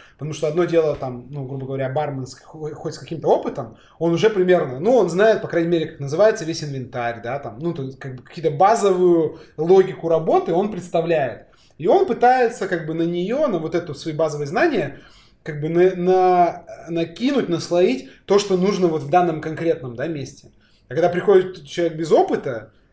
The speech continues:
э, он, ну, то есть он вообще не знает ничего, и у него вот этот вот, знаешь, огромная такая просто комок вопросов, который он как бы боится, знаешь, начать раз это. Ну, не, не, тебе не кажется, что может такое быть, что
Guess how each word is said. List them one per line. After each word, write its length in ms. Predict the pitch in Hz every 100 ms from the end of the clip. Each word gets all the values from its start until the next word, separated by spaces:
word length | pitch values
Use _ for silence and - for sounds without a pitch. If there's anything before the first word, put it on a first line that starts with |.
| _
э, 420 | 135 131 123 120 156
он, 320 | 175 175 165
ну, 120 | 185
то 100 | 156 135
есть 100 | 160
он 140 | 151
вообще 340 | 160 196 180
не 60 | 151
знает 420 | 147 147 131 131
ничего, 800 | 180 175 - 143 202 330 - - _ _ _ -
и 460 | 165 165 147 - -
у 60 | 165
него 180 | 175
вот 140 | 180 180
этот 160 | 139 139
вот, 100 | 131
знаешь, 260 | 156 180 147
огромная 540 | 151 175 208 185 151
такая 280 | 143 151 139
просто 320 | 156 151 135
комок 460 | - 170 180 175 139
вопросов, 580 | 147 170 202 - 156
который 400 | - 131 156 147 139
он 180 | 160 151
как 140 | 135
бы 60 | 135
боится, 440 | 139 160 180 170
знаешь, 260 | 135 151 143
начать 360 | 143 - 160 156
раз 220 | 139 131
это. 320 | 131 107 - _ _ _
Ну, 100 | 175
не, 540 | 135 143 147 147 151 151
не, 380 | 151 160 160 147
тебе 160 | 156
не 40 | 156
кажется, 220 | 277 -
что 100 | 170
может 280 | 160 156 -
такое 240 | 147 151
быть, 140 | 135 131
что 300 | - 151